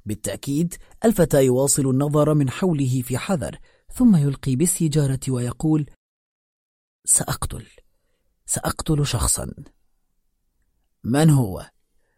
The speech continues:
"لم أعرف بعد." "يا ابن المجنونة، يبدو أننا سنمرح كثيراً. هؤلاء البلهاء أمتع من البانجو ألف مرة. هذا الفتى يعتقد أنه غاضب إلى درجة القتل.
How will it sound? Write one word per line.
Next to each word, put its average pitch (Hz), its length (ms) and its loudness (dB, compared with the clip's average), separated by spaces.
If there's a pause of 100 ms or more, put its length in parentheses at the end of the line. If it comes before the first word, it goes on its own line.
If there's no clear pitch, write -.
(240)
"لم 190 300 2
أعرف 139 320 -2
بعد." 78 220 -8 (640)
"يا 180 80 6
ابن 175 180 8
المجنونة، 151 720 4 (440)
يبدو 185 320 4
أننا 165 320 6
سنمرح 156 480 2
كثيراً. 131 540 -2 (360)
هؤلاء 180 500 4
البلهاء 147 800 2
أمتع 180 460 4
من 156 180 4
البانجو 160 520 2
ألف 143 240 -4
مرة. 135 400 -2 (400)
هذا 233 260 4
الفتى 185 400 4
يعتقد 143 460 0
أنه 151 480 6
غاضب 180 420 4
إلى 143 320 2
درجة 143 420 2
القتل. 110 460 -2